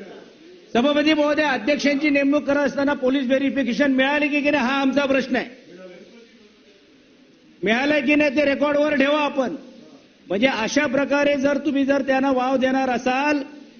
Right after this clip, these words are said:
तर पुढच्या काळामध्ये हा गणपती बाप्पा तुम्हाला माफ केल्या करणार नाही. आणि म्हणून या सर्व जे तरतूद आहेत त्याच्यातलं उत्तर देऊनच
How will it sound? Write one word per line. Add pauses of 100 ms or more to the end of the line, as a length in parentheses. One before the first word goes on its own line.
(240)
तर
पुढच्या
काळामध्ये (160)
हा
गणपती
बाप्पा
तुम्हाला
माफ
केल्या
करणार
नाही. (440)
आणि
म्हणून
या
सर्व
जे
तरतूद
आहेत
त्याच्यातलं
उत्तर
देऊनच